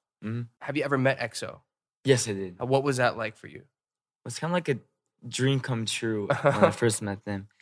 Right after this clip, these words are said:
Speaker 1: I was like, "Oh," like, my, um, that's, that's the, that's, that's the people I saw on YouTube when I was, like,
Speaker 2: <laughs>
Speaker 1: back in L A. How cool! But, um, now they're not just, like, the people that I just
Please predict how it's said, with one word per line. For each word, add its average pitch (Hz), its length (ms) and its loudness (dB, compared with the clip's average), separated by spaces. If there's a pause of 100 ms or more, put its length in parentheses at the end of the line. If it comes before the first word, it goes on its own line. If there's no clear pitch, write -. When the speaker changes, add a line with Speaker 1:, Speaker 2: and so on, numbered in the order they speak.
(220)
Speaker 1:
I - 40 -6
was 113 120 -2
like, 113 160 -6
"Oh," 139 720 -4 (680)
like, 123 180 -8
my, 135 340 4
um, 107 580 0 (280)
that's, 127 340 4
that's 151 400 6
the, 160 400 10
that's, 180 280 0
that's 196 360 4
the 202 80 0
people 196 380 -2
I 175 160 4 (140)
saw 185 380 2 (160)
on 170 180 0
YouTube 208 540 2
when 185 140 8
I 190 80 8
was, 175 140 2
like, 175 140 6 (260)
Speaker 2:
<laughs> - 220 -4
Speaker 1:
back 185 220 10
in 190 120 10
L 190 240 12
A. 214 340 10
How 190 280 4
cool! 190 640 8 (640)
But, 135 340 12
um, 107 500 6
now 147 500 10
they're 139 200 10
not 147 180 10
just, 139 160 -2
like, 139 140 -6
the 120 120 -4
people 135 460 -2
that 123 220 2
I 110 160 -2
just 104 340 -12